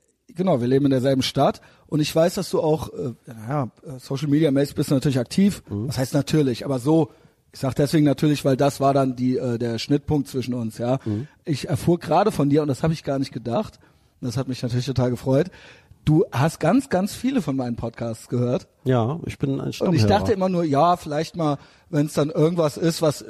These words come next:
Speaker 1: wo es dann auch eher Überlappungen zu deinen Themen gibt, obwohl
Speaker 2: Mhm.
Speaker 1: du nicht eins hast, aber da kommen wir noch zu.
Speaker 2: Ja.
Speaker 1: Ich kam auf dich, du hattest mich mal eingeladen in die Facebook-Gruppe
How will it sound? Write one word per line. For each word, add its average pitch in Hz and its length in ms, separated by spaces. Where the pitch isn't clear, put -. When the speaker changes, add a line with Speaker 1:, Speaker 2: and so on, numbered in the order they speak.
Speaker 1:
wo 156 120
es 156 100
dann 143 160
auch 151 200
eher 151 200
Überlappungen 147 520
zu - 120
deinen 147 400
Themen 160 300
gibt, 156 240
obwohl 208 240
Speaker 2:
Mhm. 196 60
Speaker 1:
du 202 60
nicht - 280
eins 185 300
hast, 180 320
aber 143 100
da 143 60
kommen 175 200
wir 180 60
noch 147 120
zu. 180 300
Speaker 2:
Ja. 113 160
Speaker 1:
Ich - 140
kam 196 340
auf 165 180
dich, 196 220
du 160 120
hattest 185 280
mich 185 140
mal 170 100
eingeladen 156 420
in 151 140
die 143 200
Facebook-Gruppe 156 720